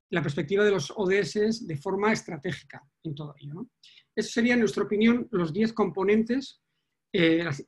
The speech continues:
y las diez capacidades que tenemos que, eh, que, que, que, que incorporar a, nuestro, a nuestra forma de trabajar.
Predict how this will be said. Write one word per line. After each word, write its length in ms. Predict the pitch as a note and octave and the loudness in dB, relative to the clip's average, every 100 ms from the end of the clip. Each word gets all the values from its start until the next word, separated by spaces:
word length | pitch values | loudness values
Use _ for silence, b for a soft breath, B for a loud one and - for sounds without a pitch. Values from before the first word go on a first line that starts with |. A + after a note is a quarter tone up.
| - | -8
y 140 | E3+ | -6
las 140 | E3+ | -2
diez 160 | D#3+ A3+ | 0 2
capacidades 640 | A#3 A3+ - G#3 G3+ A#3+ - | 2 0 2 2 4 2 0
que 100 | F#3 | -4
tenemos 400 | F3 F#3 G3+ - | -2 0 -2 -4
que, 420 | E3+ D#3+ D#3+ - | -8 -6 -8 -12
eh, 400 | - D#3+ D#3 D#3+ D3+ | -8 -6 -6 -8 -10
que, 420 | E3+ D#3+ D#3 F3 | -10 -8 -10 -12
que, 460 | - E3+ F3+ E3+ D#3+ | -8 -6 -6 -8 -14
que, 360 | - D#3 D#3 - | -14 -12 -12 -12
que 120 | - | -8
incorporar 680 | F3 F3+ D3 F3 G3 A#3+ A#3 _ _ _ _ - | -4 -4 -4 0 0 0 -4 _ _ _ _ -2
a, 100 | D#3+ | 0
nuestro, 640 | E3+ E3+ - E3+ E3+ E3+ | 2 0 -2 0 0 0
a 40 | |
nuestra 260 | E3 F3+ E3 | -4 -6 -4
forma 220 | G#3 G#3 | 0 2
de 80 | E3+ | 0
trabajar. 400 | D3+ D#3 - D#3 | -2 -12 -12 -18